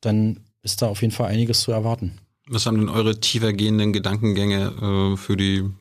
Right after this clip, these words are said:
Speaker 2: Braunkohle-Leute in Sachsen-Anhalt ergeben?
Speaker 1: Ähm,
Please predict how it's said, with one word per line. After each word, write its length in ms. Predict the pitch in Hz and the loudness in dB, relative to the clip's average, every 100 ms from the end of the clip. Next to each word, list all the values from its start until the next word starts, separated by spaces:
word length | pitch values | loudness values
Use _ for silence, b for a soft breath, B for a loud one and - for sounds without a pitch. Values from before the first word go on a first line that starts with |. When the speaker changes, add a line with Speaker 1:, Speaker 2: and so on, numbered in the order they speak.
| _ - | _ -4
Speaker 2:
Braunkohle-Leute 800 | 95 104 107 101 98 95 98 | 0 0 0 0 2 0 0
in 80 | 98 | -2
Sachsen-Anhalt 420 | 98 - 95 92 | -2 -2 -2 -2
ergeben? 320 | 90 87 85 B B B B B B B B B B B B B B B B B B B B _ _ | -4 -6 -8 B B B B B B B B B B B B B B B B B B B B _ _
Speaker 1:
Ähm, 440 | 98 104 107 107 | -2 2 4 2